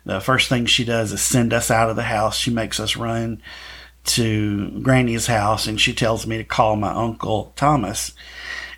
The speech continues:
And so Mom's in there, she's getting everything she can, beating the fire, um, and the curtains, trying to beat it out. And so I, I run and call, uh, my Uncle Thomas, who only lived about three to five minutes up the road.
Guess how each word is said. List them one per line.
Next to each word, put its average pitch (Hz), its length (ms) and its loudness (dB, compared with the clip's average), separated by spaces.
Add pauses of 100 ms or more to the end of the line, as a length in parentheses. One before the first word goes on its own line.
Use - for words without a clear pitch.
And 117 180 2
so 110 560 4
Mom's 131 460 6
in 113 160 2
there, 113 260 2
she's 117 380 2
getting 117 260 0
everything 117 320 0
she 120 160 4
can, 110 360 0
beating 123 400 2
the 113 100 0
fire, 110 560 2 (500)
um, 104 640 0
and 123 160 2
the 120 60 0
curtains, 113 420 0
trying 117 220 2
to 107 40 -2
beat 117 300 0
it 110 80 2
out. 107 480 4 (840)
And - 160 0
so 127 140 4
I, 117 300 4
I 127 180 4
run 117 300 2
and 117 100 -6
call, 113 480 2 (540)
uh, 107 180 2
my 104 140 2
Uncle 113 260 0
Thomas, 117 500 0
who 120 60 2
only 107 240 0
lived 107 260 0
about 101 420 -2 (360)
three 123 220 2
to 113 80 0
five 110 300 4
minutes 110 340 -2
up 110 140 -4
the 113 100 -8
road. 117 480 2